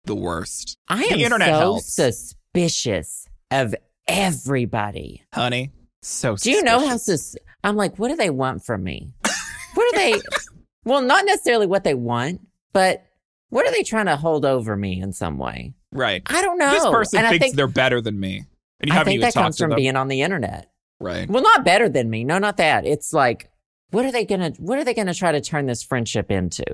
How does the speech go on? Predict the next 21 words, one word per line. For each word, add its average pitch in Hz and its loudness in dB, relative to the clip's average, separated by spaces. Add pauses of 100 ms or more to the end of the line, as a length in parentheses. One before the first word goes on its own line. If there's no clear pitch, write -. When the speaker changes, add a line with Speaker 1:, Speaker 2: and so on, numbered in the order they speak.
(280)
Speaker 1:
Mm. 127 -4 (280)
Speaker 2:
What 214 2
are, - 0 (100)
I'm 208 0
not, 269 4
like, 180 2 (220)
in 165 2
a, 135 0
like, 139 0
in 151 2
a 135 0
romantic 120 0
or 104 0
sexual 120 -2
way, 95 0
but, 98 -2
like, 135 -2 (540)
everyone 240 2
you're 196 2
friends 175 -2
with 110 0